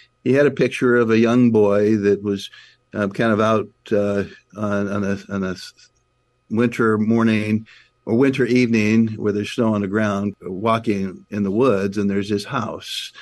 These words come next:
And the young boy walks up to the house, and he's looking in through the window, and there's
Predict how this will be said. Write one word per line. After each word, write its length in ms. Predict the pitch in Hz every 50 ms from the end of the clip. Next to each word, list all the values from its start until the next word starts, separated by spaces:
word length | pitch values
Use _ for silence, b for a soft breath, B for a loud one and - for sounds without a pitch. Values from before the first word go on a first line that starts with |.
| B B B B B _ _ _ -
And 320 | 98 95 90 107 110 107
the 60 | 107
young 240 | 107 110 113 113 110
boy 140 | 107 107 107
walks 300 | 104 107 107 110 113 -
up 140 | 120 101 -
to 100 | - 104
the 100 | 98 101
house, 380 | 104 110 98 92 92 92 - -
and 80 | 92
he's 220 | 107 104 98 90 98
looking 260 | 107 101 - 110 104
in 140 | 101 101 98
through 120 | 104 98
the 100 | 92 101
window, 440 | 101 107 104 101 87 90 82 85 90
and 100 | 92 92
there's 220 | 98 95 - B